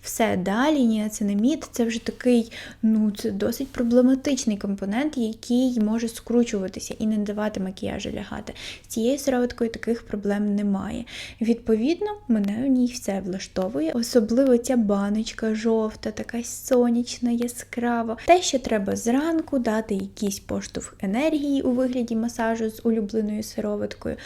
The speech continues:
купити її можна на Косібелі. Продовжимо мою коричневу обсесію. Я в Тікі Макс знайшла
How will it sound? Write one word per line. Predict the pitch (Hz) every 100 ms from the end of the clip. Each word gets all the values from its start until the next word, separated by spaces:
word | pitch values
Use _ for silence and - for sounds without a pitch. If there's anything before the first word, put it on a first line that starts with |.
| - -
купити | - 233 370 392 311
її | 247 226
можна | 202 226 294 254
на | 202 196 208 247 -
Косібелі. | 240 - 196 - - - -
Продовжимо | 262 240 240 226 208
мою | 208 214 202
коричневу | 214 202 202 - 190 -
обсесію. | 202 - 240 285 - 294 269
Я | 233 226 240
в | 247
Тікі | 220 208 202
Макс | 190 254 -
знайшла | 247 208 - 202